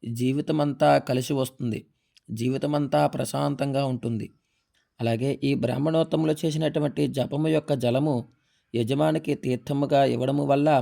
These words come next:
చేసినటువంటి జప ఫలితము ఆ యజమానికి కలుగుతుంది.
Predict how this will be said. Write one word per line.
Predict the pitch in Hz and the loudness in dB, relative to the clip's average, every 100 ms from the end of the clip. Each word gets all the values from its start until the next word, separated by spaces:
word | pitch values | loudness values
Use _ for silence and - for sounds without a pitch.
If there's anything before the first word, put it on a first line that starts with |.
| 123 - _ _ | 0 -8 _ _
చేసినటువంటి | - 120 151 156 151 151 147 151 147 117 123 | -4 -2 0 -2 0 0 0 2 0 0 -4
జప | 120 151 | -4 -2
ఫలితము | 160 147 143 143 143 127 | 0 0 2 0 0 -2
ఆ | 131 | 0
యజమానికి | 131 127 135 151 147 143 | 0 0 0 0 0 -2
కలుగుతుంది. | 147 123 117 113 117 107 | -2 -2 -2 -2 -2 -4